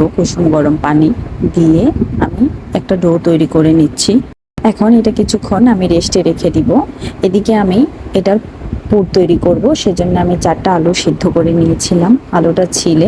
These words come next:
আমি হাত দিয়ে ভালো করে এভাবে মেখে নিব। দিয়ে দিব পেঁয়াজ কুচি, দিয়ে দিব, আহ, কাঁচামরিচ, ধনে পাতা, দিব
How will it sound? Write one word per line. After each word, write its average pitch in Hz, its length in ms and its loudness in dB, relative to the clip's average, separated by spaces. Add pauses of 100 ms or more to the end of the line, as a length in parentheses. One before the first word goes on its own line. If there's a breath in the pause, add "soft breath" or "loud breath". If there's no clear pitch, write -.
আমি 185 220 0
হাত 175 220 -2 (100)
দিয়ে 175 220 2 (440 loud breath)
ভালো 185 280 2
করে 160 260 0
এভাবে 165 360 2
মেখে 170 320 2
নিব। 160 200 4 (300)
দিয়ে 175 180 2
দিব 170 180 -2 (120)
পেঁয়াজ 160 340 0
কুচি, - 360 -2 (380)
দিয়ে 185 180 2
দিব, 170 200 0
আহ, - 920 -4
কাঁচামরিচ, 170 720 0 (260)
ধনে 165 280 2
পাতা, 135 360 -2 (1500)
দিব 180 180 2